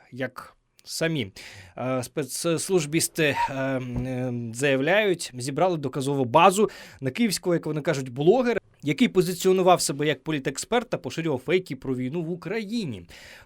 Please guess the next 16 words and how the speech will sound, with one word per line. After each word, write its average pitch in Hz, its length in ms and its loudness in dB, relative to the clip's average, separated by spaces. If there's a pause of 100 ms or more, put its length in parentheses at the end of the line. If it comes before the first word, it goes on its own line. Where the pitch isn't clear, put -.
Повідомили 208 640 4
йому, 165 180 2
значить, 185 380 -2
підозру, 254 800 4 (300)
е, 165 180 -2
ну, 233 280 -2
як 180 300 0
каже 180 260 4
слідство, 247 920 4 (800)
а, 123 320 2
він 160 420 0 (320)
через 139 380 -4
Telegram, 127 600 0
YouTube 143 480 -6
та 95 140 -14 (140)
Twitter 240 340 0